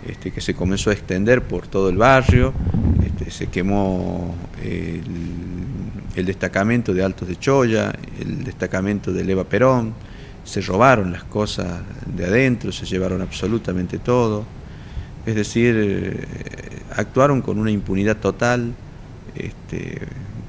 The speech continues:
delincuentes, delincuentes. Esto, por supuesto, nos ha hecho presumir a nosotros que esto estaba armado, que estaba preparado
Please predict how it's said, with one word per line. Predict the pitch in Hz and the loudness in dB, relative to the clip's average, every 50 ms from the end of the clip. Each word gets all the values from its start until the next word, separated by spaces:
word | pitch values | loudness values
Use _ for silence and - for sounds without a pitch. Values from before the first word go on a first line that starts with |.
| - 95 92 | -6 -2 0
delincuentes, | 98 101 104 110 117 139 147 104 85 82 - - - - - - - - - - - - - - - - - - | 2 2 2 2 2 2 2 2 0 -2 -6 -8 -10 -10 -10 -10 -10 -10 -10 -10 -10 -12 -12 -12 -12 -14 -2 2
delincuentes. | 120 123 117 113 104 - 107 90 85 82 - - 85 - - - - 101 - - - | 4 4 4 4 2 2 0 0 0 -2 -6 -8 -8 -8 -10 -10 -10 -8 -8 -4 0
Esto, | 90 104 117 113 - - 143 143 135 113 95 - - - - - - - - - - - | 0 0 0 0 0 2 4 4 4 4 2 -2 -8 -12 -12 -12 -12 -12 -12 -12 -10 -8
por | 104 | -8
supuesto, | - - 101 - - 110 113 - - - 127 127 117 98 - | -6 -6 -6 0 2 2 2 2 2 2 4 4 4 4 2
nos | - - 95 92 | -2 -4 -4 -4
ha | 92 90 | 0 0
hecho | 95 95 - - | -2 0 0 -4
presumir | - - 98 - - 104 120 147 151 131 | -2 -2 -4 -2 0 0 2 4 4 4
a | 104 92 | 4 2
nosotros | 92 92 - - 110 113 - 127 123 - - - | 0 -4 -2 -2 -4 -2 -2 -2 -4 -4 -4 -6
que | 98 90 90 92 - - - 107 92 | -6 -4 -4 -4 -6 -6 -4 -4 -4
esto | 95 - - - | -4 -4 -6 -8
estaba | - - - 95 90 87 90 | -8 -6 -4 -4 -4 -2 -2
armado, | 98 104 127 139 135 131 127 123 127 131 - - - - - - - - - - - | 0 0 2 4 4 4 4 2 0 -4 -8 -12 -14 -14 -14 -14 -14 -14 -14 -8 -8
que | 98 | -8
estaba | - - 104 101 95 - | -4 0 0 0 0 2
preparado | - 95 87 - 98 107 127 139 131 123 110 104 107 110 | 0 -2 0 2 4 6 6 8 8 6 6 4 0 -2